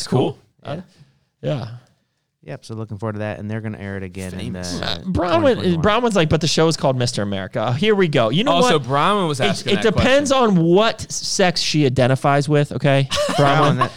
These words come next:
Speaker 3: Bronwyn
Speaker 2: So
Speaker 3: needs
Speaker 2: it
Speaker 3: a
Speaker 2: could be like, w-, is there, like, a gender neutral?
Speaker 1: It's
Speaker 2: uh,
Speaker 1: called it, uh, they.
Speaker 2: They,
Speaker 1: They,
Speaker 2: they
Speaker 1: they
Speaker 2: America?
Speaker 1: I'm pretty sure.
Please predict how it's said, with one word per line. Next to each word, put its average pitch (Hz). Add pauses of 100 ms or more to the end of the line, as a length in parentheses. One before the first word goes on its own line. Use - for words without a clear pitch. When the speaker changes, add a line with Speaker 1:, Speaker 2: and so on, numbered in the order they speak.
(140)
Speaker 3:
Bronwyn 123
Speaker 2:
So 165
Speaker 3:
needs 117
Speaker 2:
it 107
Speaker 3:
a -
Speaker 2:
could 214
be 190
like, 151 (1000)
w-, -
is 180
there, 302
like, 339
a 185
gender 160
neutral? 165
Speaker 1:
It's 143
Speaker 2:
uh, 143
Speaker 1:
called - (280)
it, -
uh, 113
they. 120 (220)
Speaker 2:
They, 139
Speaker 1:
They, 139
Speaker 2:
they 135
Speaker 1:
they 151
Speaker 2:
America? 202 (560)
Speaker 1:
I'm 120
pretty 175
sure. 147